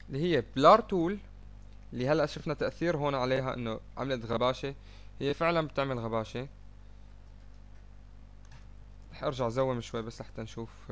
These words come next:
شو عم بيصير. تفرجوا هون قديش المربعين حادين على بعض.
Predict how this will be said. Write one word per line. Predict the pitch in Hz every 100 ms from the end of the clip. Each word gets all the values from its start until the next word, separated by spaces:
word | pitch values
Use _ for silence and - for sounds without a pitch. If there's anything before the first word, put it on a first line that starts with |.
| 107
شو | -
عم | 113
بيصير. | 107 113 113 135 - - - -
تفرجوا | - 190 196 170
هون | 160
قديش | - 131 151 -
المربعين | 127 123 135 131 127 139 143 147 -
حادين | - 131 123 131
على | 113 110
بعض. | 107 101